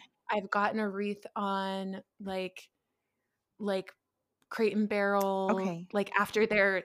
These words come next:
Speaker 1: seasonal sale starts happening.
Speaker 2: Mm-hmm.
Speaker 1: Now there's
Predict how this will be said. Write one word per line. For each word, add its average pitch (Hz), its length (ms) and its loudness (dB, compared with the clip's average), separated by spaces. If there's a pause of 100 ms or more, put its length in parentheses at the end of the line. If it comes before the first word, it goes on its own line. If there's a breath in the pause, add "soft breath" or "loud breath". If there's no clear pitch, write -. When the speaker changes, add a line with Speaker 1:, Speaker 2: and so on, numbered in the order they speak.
Speaker 1:
seasonal 190 420 -4
sale 180 480 0
starts 185 320 -6
happening. 180 760 -6
Speaker 2:
Mm-hmm. 175 320 -2 (440 soft breath)
Speaker 1:
Now 190 320 2
there's 185 540 -4